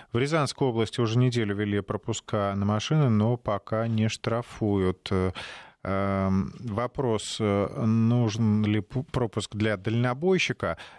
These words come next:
И вот, кстати, от другого человека тоже вопрос от дальнобойщика. В нынешней ситуации соблюдение личной гигиены жизненно важно. Почему на наших трассах закрыты санкомнаты, душ, туалет? Мы ввозим экономику России неопрятными и грязными. Посодействуйте в открытии.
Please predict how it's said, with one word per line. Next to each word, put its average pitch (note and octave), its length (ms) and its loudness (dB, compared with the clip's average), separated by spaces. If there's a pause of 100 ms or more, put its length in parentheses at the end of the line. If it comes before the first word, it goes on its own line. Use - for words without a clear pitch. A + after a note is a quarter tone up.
И A2+ 220 2
вот, G#2 220 0
кстати, - 320 -2
от G2 160 0
другого A2+ 340 0
человека A#2+ 320 -2
тоже G2 240 0
вопрос F#2+ 380 -2
от F#2+ 60 -6
дальнобойщика. A2 540 0
В G#2 40 2
нынешней A#2 420 2
ситуации C3 400 -2
соблюдение A2+ 540 -2
личной A#2 360 0
гигиены A#2 640 0
жизненно B2+ 400 0
важно. F#2 320 -2
Почему A2+ 260 -2
на A2 100 4
наших F#2+ 260 0
трассах B2 360 -4
закрыты F#2 420 -2
санкомнаты, A2+ 720 -2
душ, G#2 240 0
туалет? F2+ 400 -4 (340)
Мы A#2 140 4
ввозим G#2 440 0
экономику F#2+ 460 -2
России G2+ 400 0
неопрятными G#2 640 0
и F#2+ 60 2
грязными. F2+ 560 -4
Посодействуйте F#2 680 -4
в E2+ 60 -6
открытии. C#2+ 480 -6